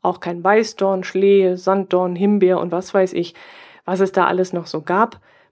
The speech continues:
Bei mir musste es etwas Außergewöhnliches sein. Außergewöhnlich wäre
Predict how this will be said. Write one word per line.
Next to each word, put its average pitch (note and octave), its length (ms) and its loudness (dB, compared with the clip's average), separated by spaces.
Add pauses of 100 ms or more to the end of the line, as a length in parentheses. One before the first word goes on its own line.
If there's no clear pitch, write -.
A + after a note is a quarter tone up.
Bei F3+ 240 0
mir G3 260 2
musste F#3+ 420 -2
es G3 240 -4 (120)
etwas F3 680 -10
Außergewöhnliches D#3+ 880 -6
sein. D#3+ 360 -8 (760)
Außergewöhnlich G#3 1080 0
wäre F#3 640 2